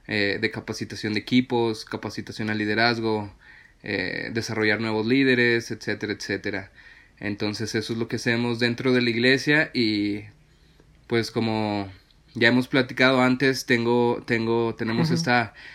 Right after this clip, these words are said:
Speaker 1: línea de, de ropa, de streetwear específicamente, que se llama Legacy Labs. Ah,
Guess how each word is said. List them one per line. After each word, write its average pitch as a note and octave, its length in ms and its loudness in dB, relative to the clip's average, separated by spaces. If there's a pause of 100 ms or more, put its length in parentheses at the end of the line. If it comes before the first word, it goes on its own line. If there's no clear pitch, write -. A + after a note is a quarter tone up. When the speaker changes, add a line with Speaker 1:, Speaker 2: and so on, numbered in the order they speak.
(320)
Speaker 1:
línea A#2+ 400 4
de, A#2 300 4
de G#2 280 4
ropa, A#2+ 640 0 (480)
de G#2+ 100 -10
streetwear B2 640 2 (100)
específicamente, A2 1000 -4 (400)
que G#2+ 120 -12
se G#2+ 100 -6
llama G#2+ 380 0
Legacy A2+ 400 0
Labs. A2+ 540 0 (1120)
Ah, G#2+ 800 -2